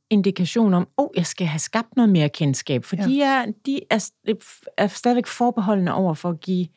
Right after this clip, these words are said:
Speaker 1: give for meget information til den fælles pulje.
Speaker 2: Ja.
Speaker 1: Så her, der kan man, "Uh, jeg skal putte noget mere ind."
Speaker 2: Ja.
Speaker 1: Små greb, hvor vi lige så stille får udfoldet det her kendskab til hinanden.
Speaker 2: Det er en skøn øvelse. Altså, vi, vi, vi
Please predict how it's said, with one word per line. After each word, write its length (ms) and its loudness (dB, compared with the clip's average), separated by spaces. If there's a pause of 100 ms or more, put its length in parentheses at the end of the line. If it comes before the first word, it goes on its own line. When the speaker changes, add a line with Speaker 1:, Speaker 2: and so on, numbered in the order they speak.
(400)
Speaker 1:
give 100 0
for 120 -4
meget 220 2
information 640 0
til 200 -10
den 120 0
fælles 380 -2
pulje. 400 0 (200)
Speaker 2:
Ja. 160 -2 (120)
Speaker 1:
Så 140 -4
her, 200 4
der 100 0
kan 160 -2
man, 340 -2 (140)
"Uh, 260 0
jeg 100 2
skal 160 -6
putte 280 -4
noget 120 4
mere 260 4
ind." 120 0 (180)
Speaker 2:
Ja. 160 2
Speaker 1:
Små 220 4
greb, 460 0
hvor 160 -2
vi 200 -4
lige 220 -2
så 180 -6
stille 280 -4
får 140 -6
udfoldet 600 -6
det 100 -4
her 180 -6
kendskab 500 -8
til 140 -10
hinanden. 360 -10 (360)
Speaker 2:
Det 60 2
er 40 4
en 120 0
skøn 720 -2
øvelse. 600 0
Altså, 440 2
vi, 120 -4
vi, 280 -4
vi 160 0